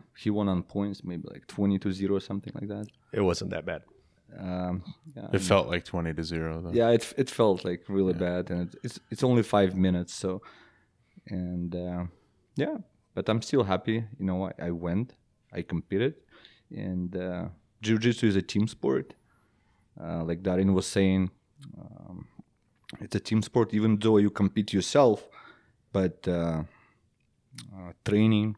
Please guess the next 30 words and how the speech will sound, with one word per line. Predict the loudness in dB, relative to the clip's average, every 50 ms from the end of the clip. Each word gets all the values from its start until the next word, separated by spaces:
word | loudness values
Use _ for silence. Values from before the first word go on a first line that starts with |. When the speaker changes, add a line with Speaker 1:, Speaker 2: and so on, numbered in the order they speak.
| -8
Speaker 1:
coaching, | 0 2 2 2 2 0 0 0 2 2 2 0 -2 -6 _ _ _
and | -12 -10
all | -10 -10
that. | -10 -10 -12 -12 -14 -18
So | -18 -14 -14 -14
it | -14 -8 -6
was | -6 -4
a, | -4 -4 -4 -6 -8 -10 _ _ _ _ _ _ _ _
it | _ -10
was | -10 -8
fun. | -8 -10 -10 -10 -12 _ _ _ _ _ _ -20 -20 _ _ _ _ _
Speaker 3:
Give | -2 2 4
me | 4
a | 4 6
highlight, | 4 4 4 4 2 0 -2
though. | -6 -8 -10 -12 -14 _ _ _ _ _ _ _ _
Tell | -4 -2 0
me | 0
about | 0 0 0 0
a |
different | 0 -2 -2 -2 -4 -6
match, | -4 -4 -6 -6 -8 -8 -6
one | -4 -4 -4
that | -4 -4
went | -6 -6 -8 -6 -6
well | -4 -4 -4 -4 -4
that | -4 -4
you | -4 -4
liked. | -4 -4 -6 -6 -10 _ -20 -20 _ _ _ _ _ _ _ _ _ _ _ _
Speaker 1:
Um, | -6 -2 0 2 2 2 0